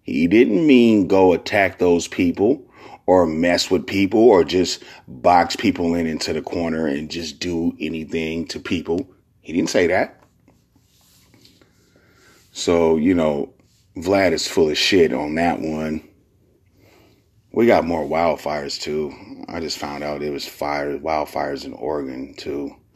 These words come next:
You know, shit was crazy. You know, and, uh, I saw that Minister,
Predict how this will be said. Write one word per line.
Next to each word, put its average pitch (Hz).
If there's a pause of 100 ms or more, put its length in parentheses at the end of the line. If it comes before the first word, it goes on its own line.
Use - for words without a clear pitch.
(1080)
You 71
know, 65 (180)
shit -
was -
crazy. 135 (2250)
You 78
know, 65
and, 62
uh, 60 (1120)
I 78
saw 85
that 67
Minister, 73